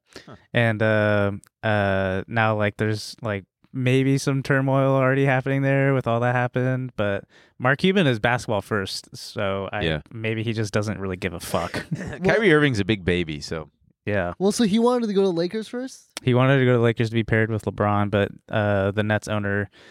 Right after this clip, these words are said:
Speaker 2: like, asked the fucking world of the Lakers for a trade and, uh, didn't accept it, and then he accepted, like, a way less for, uh, what, uh,
Speaker 3: Mavs,
Speaker 2: the,
Speaker 3: Mavs
Speaker 2: the
Speaker 3: trade?
Speaker 2: Lakers asked for,
Speaker 3: Now
Speaker 2: yeah.
Speaker 3: he's playing with Durant, no?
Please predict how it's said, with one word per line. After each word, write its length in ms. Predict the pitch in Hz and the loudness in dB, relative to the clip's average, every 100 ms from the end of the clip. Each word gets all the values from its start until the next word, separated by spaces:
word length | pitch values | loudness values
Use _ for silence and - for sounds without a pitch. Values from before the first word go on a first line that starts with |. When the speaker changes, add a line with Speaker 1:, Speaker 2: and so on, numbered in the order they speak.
| _ | _
Speaker 2:
like, 220 | 101 104 - | -2 -2 -2
asked 380 | 110 107 - - | -2 -2 -4 -6
the 120 | 117 107 | -4 -2
fucking 520 | - 107 107 104 110 | -2 -2 -4 -6 0
world 520 | 120 117 110 107 104 | 2 4 4 2 0
of 260 | - 104 104 | 0 0 0
the 80 | 101 | 2
Lakers 400 | 107 - 104 101 | 0 2 0 0
for 160 | 104 | 0
a 60 | 92 | 0
trade 460 | - 107 101 95 - - - _ | 0 0 0 -4 -10 -20 -20 _
and, 420 | 107 104 104 98 | -2 0 -2 -4
uh, 340 | 101 98 95 98 | -2 0 0 0
didn't 320 | 110 104 - | -2 -2 -4
accept 340 | 101 - 104 | -4 -2 0
it, 180 | 127 127 120 | 2 2 0
and 100 | 110 | -2
then 80 | |
he 120 | 110 107 | 0 -2
accepted, 440 | - 113 110 110 | 0 -2 0 0
like, 180 | 104 87 | 0 -2
a 60 | 104 | -6
way 200 | 101 107 | -2 0
less 320 | 95 101 - | 2 0 0
for, 440 | - 104 98 95 - | 0 0 0 -2 -2
uh, 280 | 98 92 92 | 0 2 0
what, 280 | 92 98 - _ - - | 0 0 0 _ -20 -6
uh, 280 | 90 92 87 | 0 2 2
Speaker 3:
Mavs, 40 | |
Speaker 2:
the, 200 | 90 95 | 2 2
Speaker 3:
Mavs 140 | 92 - | 0 -2
Speaker 2:
the 60 | |
Speaker 3:
trade? 100 | - 98 | -2 0
Speaker 2:
Lakers 300 | 101 98 95 | 2 0 0
asked 200 | 80 - | -2 -2
for, 60 | - | -2
Speaker 3:
Now 60 | |
Speaker 2:
yeah. 60 | 82 | -2
Speaker 3:
he's 120 | - | -4
playing 180 | 233 208 | -8 -10
with 100 | 175 | -10
Durant, 380 | 180 202 208 - | -8 -8 -10 -16
no? 240 | 123 190 | -18 -18